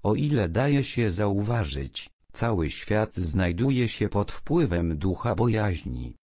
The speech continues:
Jest to wielka siła, którą szatan używał przez długie czasy,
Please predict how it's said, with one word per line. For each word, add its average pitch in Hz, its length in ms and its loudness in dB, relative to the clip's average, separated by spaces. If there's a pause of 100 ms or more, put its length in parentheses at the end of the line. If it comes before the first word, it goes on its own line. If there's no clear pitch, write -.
(180)
Jest 104 420 0
to 117 200 2
wielka 78 500 -2
siła, 82 560 0 (200)
którą 107 520 2
szatan 78 520 0
używał 98 640 0
przez - 460 0
długie 143 560 0
czasy, - 600 -2